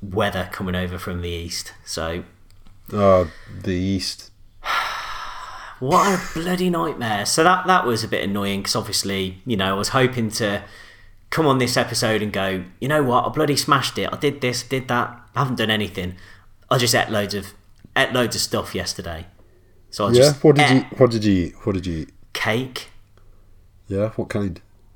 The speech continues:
Speaker 1: Uh, like a lemon drizzle cake.
Speaker 2: All of it?
Speaker 1: Yeah. No, I gave, I gave girlfriend of the podcast, Mandy, um, a fifth of it. <laughs>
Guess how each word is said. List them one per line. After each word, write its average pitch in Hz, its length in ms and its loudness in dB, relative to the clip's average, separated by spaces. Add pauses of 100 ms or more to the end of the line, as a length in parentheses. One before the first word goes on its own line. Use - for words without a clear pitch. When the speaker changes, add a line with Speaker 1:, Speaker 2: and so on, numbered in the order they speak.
(140)
Speaker 1:
Uh, 98 540 -6
like 101 240 -2
a - 20 -2
lemon 107 320 -2
drizzle 113 340 -4
cake. 120 440 -6 (880)
Speaker 2:
All 113 240 8
of 85 80 0
it? 78 140 -4 (340)
Speaker 1:
Yeah. 113 320 -4 (140)
No, 156 220 8
I - 40 6
gave, 156 260 4
I 143 120 6
gave 147 260 4
girlfriend 123 420 4
of 107 120 -2
the 101 340 -2
podcast, - 640 -4
Mandy, 95 640 -4
um, 92 420 -4
a - 60 -6
fifth - 560 -6
of 87 160 -6
it. 87 160 -6 (1160)
<laughs> - 40 -16